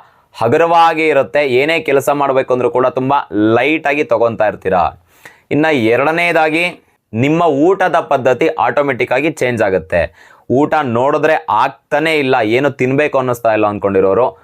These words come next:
ಮಾಮೂಲಿ ಮತ್ತೆ ಊಟ ಮಾಡೋದಕ್ಕೆ ದಿನೇ ದಿನೇ ದಿನೇ ನಿಧಾನವಾಗಿ ಚೆನ್ನಾಗಿ ಊಟವನ್ನ ಮಾಡೋದಕ್ಕೆ ಸ್ಟಾರ್ಟ್ ಮಾಡ್ತೀರಾ. ಇನ್ನ ಮೂರನೇದಾಗಿ ಬಂದ್ಬಿಟ್ಟು, ನಿಮ್ಮ ಮೂತ್ರ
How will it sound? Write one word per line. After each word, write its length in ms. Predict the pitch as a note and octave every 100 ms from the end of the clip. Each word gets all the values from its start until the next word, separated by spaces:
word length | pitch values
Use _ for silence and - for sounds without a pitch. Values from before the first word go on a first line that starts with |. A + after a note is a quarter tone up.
| _ _ _
ಮಾಮೂಲಿ 460 | G2+ A#2+ D3+ E3+ E3+
ಮತ್ತೆ 340 | C#3+ B2+ D3+
ಊಟ 280 | C#3+ C3 C#3+
ಮಾಡೋದಕ್ಕೆ 560 | D3 C#3 C3 B2 C#3 C#3
ದಿನೇ 360 | A2+ B2+ C#3+
ದಿನೇ 300 | C3 C3 C3
ದಿನೇ 200 | A#2+ A#2+
ನಿಧಾನವಾಗಿ 840 | A2 G#2+ A#2+ B2 A#2 A2+ A2+ C#3+ - _ -
ಚೆನ್ನಾಗಿ 560 | B2 C3 C#3+ C#3 D3+ -
ಊಟವನ್ನ 460 | A#2 C3 B2+ A#2+
ಮಾಡೋದಕ್ಕೆ 480 | B2 G#2+ G#2 G2 B2+
ಸ್ಟಾರ್ಟ್ 340 | - F#2+ F#2+
ಮಾಡ್ತೀರಾ. 520 | F#2 F2 E2+ E2 D2+ - _ _ _ -
ಇನ್ನ 160 | C#3 D#3
ಮೂರನೇದಾಗಿ 960 | C#3+ A2+ C3+ E3+ F3 F3 E3+ D#3 D3+ D3+
ಬಂದ್ಬಿಟ್ಟು, 560 | C#3 C3+ C3 B2 D#3 -
ನಿಮ್ಮ 380 | A#2+ B2+ C#3 C#3+
ಮೂತ್ರ 500 | A#2+ C#3 E3 -